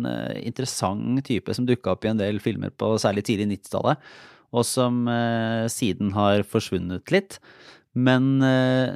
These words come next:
New York Times har da vært og gjort et, eh,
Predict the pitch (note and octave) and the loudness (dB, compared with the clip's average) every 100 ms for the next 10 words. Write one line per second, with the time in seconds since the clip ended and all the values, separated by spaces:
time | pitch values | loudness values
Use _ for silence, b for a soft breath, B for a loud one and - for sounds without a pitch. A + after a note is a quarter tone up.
0 | - A#2 G#2+ A2+ A2+ A#2+ C3+ A#2+ A2 - | -4 -2 0 0 0 0 2 2 2 -2
1 | - G#2 G#2 G#2 G#2+ G#2+ G#2+ - G2+ - | -6 -2 0 0 -2 -2 -4 -4 -8 -8
2 | - G#2 G2+ G2+ G2 | -4 0 2 2 0